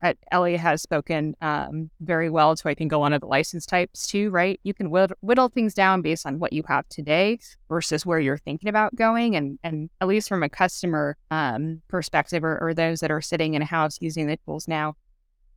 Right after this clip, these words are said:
go to, use, use the folks that have helped you build it and use Salesforce to help you think through, put them on the spot.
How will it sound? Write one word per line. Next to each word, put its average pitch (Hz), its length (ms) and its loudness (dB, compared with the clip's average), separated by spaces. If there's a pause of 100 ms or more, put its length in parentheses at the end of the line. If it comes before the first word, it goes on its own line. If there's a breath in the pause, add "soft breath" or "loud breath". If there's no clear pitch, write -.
(120)
go 220 300 4
to, - 200 -8 (140)
use, 277 480 0
use 240 320 2
the 262 120 2
folks - 500 0
that 185 160 4
have 180 100 2
helped 190 320 0
you 160 100 -4
build 208 300 4
it 285 240 2
and 175 220 0
use 247 200 4
Salesforce 165 720 0
to - 40 -18
help 190 240 -2
you 165 80 -4
think 175 320 -4
through, 190 240 4
put 214 200 -4
them 226 120 4
on 208 120 6
the 180 60 -2
spot. - 380 2